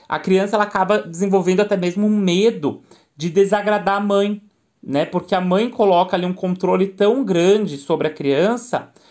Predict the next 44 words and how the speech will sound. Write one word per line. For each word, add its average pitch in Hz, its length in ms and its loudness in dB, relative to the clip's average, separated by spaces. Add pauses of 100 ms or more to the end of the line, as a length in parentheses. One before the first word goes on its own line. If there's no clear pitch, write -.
(200)
que - 60 -2
a 202 60 2
criança 214 400 0
se - 120 -14
sente 214 240 -2
totalmente 214 480 -2
dependente. 214 600 -2
Então, 185 240 0
a 185 80 4
mãe 185 180 0
coloca 196 400 2
uma 196 140 2
ver-, 175 320 -2
uma, 165 400 -2 (400)
uma 156 180 0
versão 170 680 0
na 208 100 0
cabeça 180 320 -6
da 170 80 -4
criança 180 480 0
de 190 80 -2
que 202 100 -6
a 202 60 -8
criança 202 440 0
não 226 120 -4
sabe 202 260 -2
lidar 196 240 -2
com 220 80 -6
situação 214 400 -2
nenhuma, 247 580 0 (680)
né? 160 240 -2
Então, 185 380 0
a 170 160 -6
criança, 190 400 -2
ela 214 100 2
se 208 100 -10
sente 196 220 -4
totalmente 214 500 -2
despreparada 208 840 -2
pa-, 202 220 0
pa-, - 340 -2
para 180 280 -2
o 180 60 -2
mundo. 147 400 -6